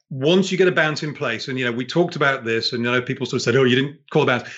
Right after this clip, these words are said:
It's not, I never called a bottom or anything like that, but it's once there was a bounce in place, these were the levels to look at. We've blown through all of those, including on the Russell, which is the big macro play. So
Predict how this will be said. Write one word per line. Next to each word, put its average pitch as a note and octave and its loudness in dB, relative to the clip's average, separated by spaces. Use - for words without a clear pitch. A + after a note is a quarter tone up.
It's C#3 -4
not, F#3+ 6
I E3+ -4
never D#3+ 4
called E3 2
a - 0
bottom D#3 0
or D3 2
anything C3+ 0
like C3 0
that, C#3 0
but C3+ -2
it's C3+ -6
once E3 0
there D#3+ -2
was C#3 -2
a D3 0
bounce C#3 0
in B2 -6
place, C#3+ 0
these D3+ -2
were D3 -8
the D#3 -2
levels B2+ 0
to C#3 -6
look C3 0
at. G#2 -6
We've D3+ 2
blown F#3+ 6
through F#3 4
all F3+ 8
of C3 0
those, A2+ -4
including A3 4
on G3+ 4
the F3+ 6
Russell, C#3+ 0
which D#3 -4
is C3 -10
the B2+ -4
big C3 0
macro C3 0
play. A2 -6
So C#3+ 2